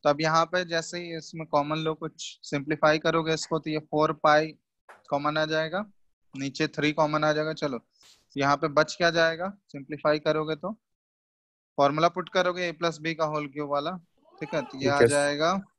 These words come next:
Speaker 1: आर क्यूब, आर क्यूब तो cancel out हो गया और इधर आ गया यार, तो ये बच जाएगा थ्री आर स्क्वायर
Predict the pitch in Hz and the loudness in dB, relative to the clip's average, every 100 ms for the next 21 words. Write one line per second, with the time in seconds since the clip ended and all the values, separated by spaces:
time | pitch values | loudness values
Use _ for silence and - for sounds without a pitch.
0 | _ - 139 143 170 160 160 151 175 156 | _ 0 2 2 -4 2 2 2 -6 -6
1 | 160 156 151 165 160 160 165 156 180 196 | -2 -2 -2 -2 -2 -2 -6 -4 -4 -6
2 | _ _ _ _ _ _ _ - 139 139 | _ _ _ _ _ _ _ -6 -4 -4
3 | 139 151 147 143 139 151 151 147 _ _ | -4 -2 -2 -4 -4 -4 -4 -6 _ _
4 | _ 147 143 143 143 123 _ 135 131 139 | _ -12 -8 -4 -4 -6 _ -8 -4 -4
5 | 135 127 127 139 139 139 - _ - 143 | -2 -4 2 2 4 2 -2 _ -2 2
6 | 156 160 - 135 139 139 - - 151 143 | 2 0 2 4 6 4 0 -4 2 4
7 | 151 160 | 4 2